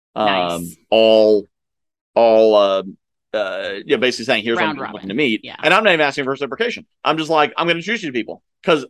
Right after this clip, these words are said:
Speaker 1: most of my clients hire me to introduce them to people they wanna meet. So I get to sift through nine people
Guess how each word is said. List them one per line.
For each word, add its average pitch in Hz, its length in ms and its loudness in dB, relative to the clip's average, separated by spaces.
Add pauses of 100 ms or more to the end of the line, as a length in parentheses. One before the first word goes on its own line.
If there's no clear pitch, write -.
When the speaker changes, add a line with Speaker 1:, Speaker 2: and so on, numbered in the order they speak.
(140)
Speaker 1:
most 170 240 2
of 156 40 -8
my 143 120 0
clients 185 600 -4
hire 165 220 -2
me 147 140 -8
to 143 100 -14
introduce 143 320 -12
them 139 100 -16
to 131 60 -14
people 127 160 -12
they 127 80 -4
wanna 120 200 -6
meet. 127 260 -10
So 127 160 -8
I 131 140 -2
get 147 140 -4
to 110 60 -18
sift - 300 -8
through 135 140 -8
nine 123 240 -6
people 247 400 -6